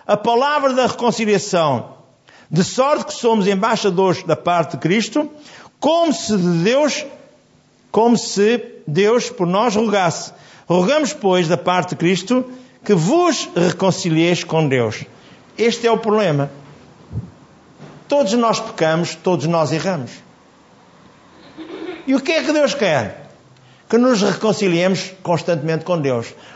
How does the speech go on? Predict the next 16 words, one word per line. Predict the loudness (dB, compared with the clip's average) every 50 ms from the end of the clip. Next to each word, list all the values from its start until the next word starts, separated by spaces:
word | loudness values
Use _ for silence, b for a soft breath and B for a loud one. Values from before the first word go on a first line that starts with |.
| B B
No | 0 0 2 2
Velho | 2 0 0
Testamento, | 0 -2 -2 -2 0 2 2 2 2 2 2 2 2 0 0 -2 -6 -14 -20 -20 -20 -20 B B B B B
Deus | B 0 0 2 2 2 2 2
o | 0 -2
Pai | 0 -2 -2 0 0 -2 -2
diz | -2 -2 -2 0 0 0
lá | 0 0 0 0 0 0
em | 0 0 2 0 0 0 -4 -8 -14 -20 -20 b b b b b b b b
Isaías | 0 0 0 2 0 0 0 2 0 0 0
quarenta | 0 0 0 2 2
e |
três, | 2 2 2 2
vinte | 2 0
e | 0
cinco, | 0 0 0 2 2 0 0 0 -2 -4